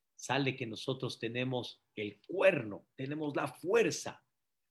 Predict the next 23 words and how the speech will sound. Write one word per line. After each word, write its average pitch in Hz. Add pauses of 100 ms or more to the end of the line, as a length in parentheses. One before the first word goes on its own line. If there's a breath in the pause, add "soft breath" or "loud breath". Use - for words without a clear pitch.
(120)
podemos 160
mover 180
el 175
mundo 247 (800)
y 208
Dios 262
está 285
para 254
eso. 262 (800)
Pero 110
tú - (320)
no 135
te 135
acercas -
y 131
no 139
aprovechas. 110 (920)
Estate 156
consciente 113 (340)
la -
fuerza 156
que 160
tienes, 165